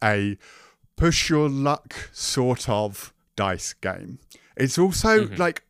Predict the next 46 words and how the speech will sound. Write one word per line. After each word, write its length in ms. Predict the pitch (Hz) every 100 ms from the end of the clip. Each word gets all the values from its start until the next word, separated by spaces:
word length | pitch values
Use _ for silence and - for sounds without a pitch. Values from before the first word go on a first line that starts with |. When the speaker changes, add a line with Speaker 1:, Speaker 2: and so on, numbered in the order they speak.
| 143
Speaker 1:
got 240 | - 190 -
some 320 | - 190 196
of 160 | 185
the 80 | 175
feeling 460 | 151 165 147 139 131
of 100 | 117
a 60 | 104
gambling 480 | 113 110 101 98
game 280 | 92 95 95
without 300 | 98 104 117
actually 360 | 120 117 - 110
really 340 | 101 107 104
directly 600 | 98 104 98 104 - 139 131
giving 300 | 143 165 165
you 140 | 180
that. 240 | 185 233 247 _ - - -
Um, 300 | 123 120 117 127
what 380 | 135 143 196 147
happens 420 | 175 - 131 107
is, 200 | 98 90 -
at 100 | 120
the 80 |
beginning 320 | 113 - 190 185
of 80 |
the 80 | 160
game, 240 | 135 117 107
you're 80 |
given 260 | 104 107 104
a 60 | 113
little 260 | 156 -
screen 460 | 131 - 117 110 104
that 80 | 92
you 140 | 98
hide 340 | - 107 104
a 40 | 98
huge 460 | - - 214 185
pile 280 | - 110 104
of 100 | 98
dice 380 | - 107 104 -
behind, 560 | - 131 104 110 104 - - - -
and 140 | 139
actually 320 | 170 - 180
you 120 | 170 160
make 220 | 156 -
that 200 | 151 -
dice, 320 | 147 143